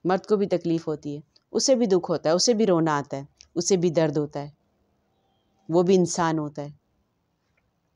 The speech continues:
मर्द की कुर्बानी पे ज़रूर नज़र रखा करें। अगर आपके घर में आपके वालिद साहब और भाई मौजूद हैं, जब वो शाम में काम पे से थके हुए आते हैं, तो क्या आपको उनकी थकन नज़र नहीं आती?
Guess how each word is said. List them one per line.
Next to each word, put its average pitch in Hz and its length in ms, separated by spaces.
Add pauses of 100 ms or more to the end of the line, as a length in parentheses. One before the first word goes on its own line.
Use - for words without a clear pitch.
(600)
मर्द 165 200
की 220 100
कुर्बानी 202 360
पे 220 80
ज़रूर 196 300
नज़र 185 200
रखा 165 220
करें। 147 280 (460)
अगर 151 220
आपके 147 380
घर 160 220
में 160 160
आपके 156 240
वालिद 147 260
साहब 151 340
और 156 100
भाई 147 240
मौजूद 151 420
हैं, 170 200 (340)
जब 151 180
वो 160 180
शाम 156 360
में 170 180
काम 160 240
पे 165 60
से 165 140
थके 170 300
हुए 180 220
आते 156 240
हैं, 160 180 (260)
तो - 80
क्या 175 180
आपको 170 200
उनकी 180 180
थकन 185 340
नज़र 170 220
नहीं 277 180
आती? 175 260